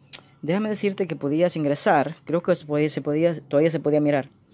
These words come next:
Miles de personas perdieron esas casas, sus casas donde vivían, ¿y sabes qué pasó? Ese inventario de casas, ¿sabes a qué manos regresaron? Regresaron a manos de bancos, bancos privados.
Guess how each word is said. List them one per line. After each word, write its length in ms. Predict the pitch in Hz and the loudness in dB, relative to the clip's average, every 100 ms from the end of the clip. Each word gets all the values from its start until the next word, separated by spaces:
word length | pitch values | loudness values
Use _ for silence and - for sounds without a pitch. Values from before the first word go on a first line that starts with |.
| - - - _ | -20 -20 -20 _
Miles 400 | 143 151 196 202 | 0 2 2 2
de 80 | 202 | 0
personas 460 | 208 202 170 165 | -4 -4 -6 -6
perdieron 420 | - 147 151 151 156 | -6 -4 -2 -4 -6
esas 220 | 175 - | -8 -4
casas, 420 | 160 135 170 - - - | -4 -4 -8 -10 -16 -18
sus 220 | - 233 - | -6 -6 -2
casas 280 | 165 147 | -2 -2
donde 200 | 143 170 | -6 -6
vivían, 360 | 208 208 143 156 | -4 -4 -4 -6
¿y 60 | 143 | -4
sabes 220 | 156 160 | -4 -4
qué 100 | 165 | -6
pasó? 340 | 170 202 143 - - - - | -4 -4 -6 -8 -20 -20 -8
Ese 180 | 170 233 | -6 -4
inventario 400 | 226 240 220 220 | -2 0 0 0
de 80 | 220 | -2
casas, 260 | 208 185 - | -4 -4 -4
¿sabes 260 | 156 156 | -4 -4
a 60 | 139 | -4
qué 100 | 143 | -4
manos 260 | 139 139 | -2 -2
regresaron? 500 | 131 131 220 226 131 - - - - | -2 0 4 2 2 -10 -20 -20 -2
Regresaron 580 | 190 226 233 185 190 175 | 0 0 2 2 4 2
a 80 | 151 | 0
manos 340 | 160 151 139 | 0 -2 0
de 80 | 135 | 2
bancos, 480 | 180 190 - 101 143 | 2 0 -6 -10 -4
bancos 420 | 170 165 156 151 | -2 -2 -4 -4
privados. 640 | - 139 185 175 101 | -2 2 2 2 -2